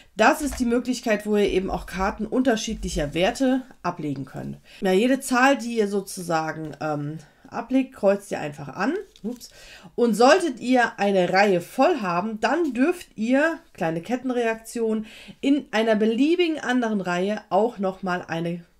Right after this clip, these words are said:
äh, Zahl ankreuzen. Wer das zuerst komplett geschafft hat, der gewinnt das Spiel. Die Regeln für Tricks sind wirklich sehr schnell erklärt.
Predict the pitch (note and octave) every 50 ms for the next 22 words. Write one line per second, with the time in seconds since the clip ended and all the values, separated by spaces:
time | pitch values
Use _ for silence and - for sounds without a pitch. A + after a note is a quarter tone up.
0 | _ _ - - F3+ E3+ E3 E3 - - - E3+ D#3+ D3+ - - C3+ C3 - -
1 | C#3+ C3+ B2+ - - - - - C#3+ - _ _ _ - - - - - - _
2 | _ - F#3 G3+ G#3+ A3 G#3+ G#3 - A3+ A#3 C#4 C4+ - - - A3+ - C#3+ F#3
3 | G#3 - - - - A3 G#3+ G#3+ G#3+ F3+ F3 - - D#3+ D#3 - A#3 C4 C4 -
4 | - B3+ A#3 A3+ - - - F3+ F3 E3 F3 D3 - E3+ E3+ F#3 F3+ - - -
5 | D4+ D4 - - - - - - - - - - - - - - - A3+ A3 A#3
6 | C4 D#4 D#4 D4+ D4+ C#4 C4 C4+ C4 - B3+ C#4 C4+ - - A3+ G#3+ G#3+ A3+ A#3+
7 | A#3 A#3 A3 A3 - - F#3+ G#3+ G#3+ B3 B3 - G#3+ G3 F3+ - - - - F3+
8 | F3 G3+ C4+ E4 -